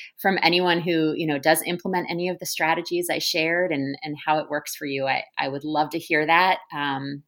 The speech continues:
and I'm always wanting to come and, and share these messages of, of joy and abundance and positivity,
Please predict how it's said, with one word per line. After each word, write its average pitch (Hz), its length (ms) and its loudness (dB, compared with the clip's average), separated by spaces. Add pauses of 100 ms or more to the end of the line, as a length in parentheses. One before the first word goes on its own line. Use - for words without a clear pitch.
(120)
and 156 120 -4
I'm 147 180 -2 (120)
always 160 720 6 (600)
wanting 165 420 4
to 170 100 -2
come 156 300 2
and, 143 180 -2
and 139 360 -2 (260)
share 165 340 6
these 151 240 2
messages 139 640 2
of, 131 220 -2 (180)
of 139 140 -10
joy 143 280 2
and 135 160 4
abundance 135 500 0
and 135 80 -8
positivity, 135 920 -4